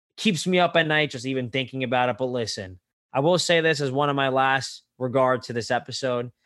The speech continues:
Do not blame Saquon Barkley for any of this.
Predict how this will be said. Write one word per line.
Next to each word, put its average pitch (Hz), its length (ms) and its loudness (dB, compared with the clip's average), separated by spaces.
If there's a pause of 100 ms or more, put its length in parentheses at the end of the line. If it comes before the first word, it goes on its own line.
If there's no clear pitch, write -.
(140)
Do 285 180 0
not 226 300 2
blame 170 320 0
Saquon 143 600 0
Barkley 123 380 0
for 117 240 -8
any 127 220 0
of 117 120 -6
this. 117 380 -2